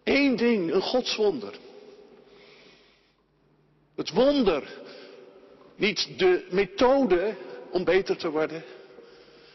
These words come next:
Jezus is geen aanrader van methodes. Jezus is het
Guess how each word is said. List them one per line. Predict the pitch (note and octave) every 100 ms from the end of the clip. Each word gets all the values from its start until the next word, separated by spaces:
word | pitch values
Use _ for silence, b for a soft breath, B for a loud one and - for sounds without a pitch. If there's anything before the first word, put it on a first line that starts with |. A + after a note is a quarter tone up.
| B
Jezus | E3 G3+ F3 F#3
is | G3+
geen | - G#3 F3
aanrader | G3+ A#3 G3 G3 G3 F#3
van | F#3 F3+
methodes. | F3+ - A#3 A#3+ A#3 D#3+ G3+ - B B B B B
Jezus | G3+ A#3 A3+ G#3+
is | A3
het | G#3+ - -